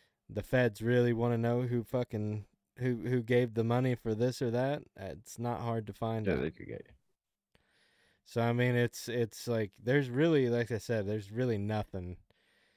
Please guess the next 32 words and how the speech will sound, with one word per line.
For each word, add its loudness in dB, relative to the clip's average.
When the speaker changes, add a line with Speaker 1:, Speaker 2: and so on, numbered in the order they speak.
Speaker 1:
um, -6
you -2
can -4
do 0
to -2
hide -4
<laughs> -20
from -4
anything -4
really -4
nowadays. -8
Um, -10
uh, -2
it's 2
like 4
I've, 2
I've 0
said 2
time 2
and -4
time 0
again, -2
um, -4
about 2
the 0
only 4
thing 2
you 0
can -2
do 2
is 0
not -2